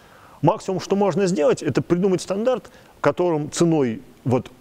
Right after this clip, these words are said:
удаления из, э, э, из вот этого представления понятия, значит, нормализованности, денормализованности и так далее, ценой некоторой точности, э, очень бы сильно упростилась реализация. Но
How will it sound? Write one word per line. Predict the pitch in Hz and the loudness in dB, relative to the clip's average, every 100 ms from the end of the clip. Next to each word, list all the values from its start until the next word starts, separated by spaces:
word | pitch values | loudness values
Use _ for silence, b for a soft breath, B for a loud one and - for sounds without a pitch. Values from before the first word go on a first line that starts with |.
| _ | _
удаления | 165 165 185 180 120 117 127 | 2 4 4 0 0 0 0
из, | 156 131 95 104 | 2 0 0 -2
э, | |
э, | 131 120 123 123 120 131 135 135 143 147 - 107 147 - | 0 0 2 0 0 -2 -6 -8 -10 -12 -12 -10 -8 -4
из | 175 123 87 - - _ _ - - - - | 0 0 -2 -10 -20 _ _ -20 -20 -20 -8
вот | 123 139 | 0 0
этого | 135 123 | 0 -2
представления | 127 98 151 147 147 117 107 B B B | -2 -2 0 0 -2 -4 -6 B B B
понятия, | 143 147 131 - 120 113 120 | 0 0 -2 0 2 2 0
значит, | 104 104 113 - - | -4 -6 -8 -8 -14
нормализованности, | - - 151 127 143 139 151 120 120 | -12 -8 -2 2 2 2 0 0 -2
денормализованности | 113 127 135 147 147 117 139 | 0 2 2 2 0 -2 -2
и | |
так | 127 196 | -2 -2
далее, | 294 285 156 | -2 0 0
ценой | - 151 139 | 2 2 2
некоторой | 139 - 147 156 | 0 0 -2 -2
точности, | 156 151 127 - 107 - B B B B B B - | -2 -4 -8 -10 -16 -18 B B B B B B -2
э, | |
очень | 135 135 302 285 160 | 0 0 0 -2 0
бы | 131 | 0
сильно | - 214 170 | 0 0 0
упростилась | 123 127 - 175 131 | 0 -2 2 0 2
реализация. | 127 123 104 92 - - - _ B B B B B - | 2 2 0 -4 -12 -20 -20 _ B B B B B -2
Но | 143 202 196 185 | 2 2 0 -4